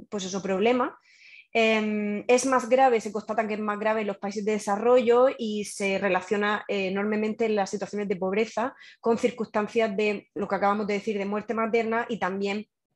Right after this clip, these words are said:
otras circunstancias relacionadas con, eh, la reproducción que tiene que ver con embarazos no deseados, con infecciones de transmisión, de transmisión sexual y también con, eh, formas de violencia, entre otras,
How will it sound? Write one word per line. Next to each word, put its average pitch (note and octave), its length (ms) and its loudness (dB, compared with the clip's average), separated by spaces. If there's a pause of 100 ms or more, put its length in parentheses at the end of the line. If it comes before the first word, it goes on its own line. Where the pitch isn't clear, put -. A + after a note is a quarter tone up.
(120)
otras A3 240 0
circunstancias G#3+ 640 -2
relacionadas G3 440 -2
con, G3+ 260 -6 (300)
eh, G#3 280 4
la G#3+ 100 6
reproducción A3 480 2
que G#3+ 120 -2
tiene G3+ 180 -2
que G#3 60 -2
ver G#3 160 -2
con G#3 160 -4
embarazos F#3+ 340 -4
no G3+ 140 -4
deseados, B3 640 2
con G3+ 180 -2
infecciones G3 460 -4
de G3+ 100 2
transmisión, G3 640 -2 (220)
de G#3+ 160 0
transmisión G#3 380 -4
sexual B3+ 480 2 (340)
y A3+ 80 0
también A3 420 4
con, A3+ 320 2
eh, G3 320 -2
formas A3 300 0
de A3+ 60 2
violencia, A3+ 500 0
entre G#3+ 520 0
otras, A#3+ 440 -2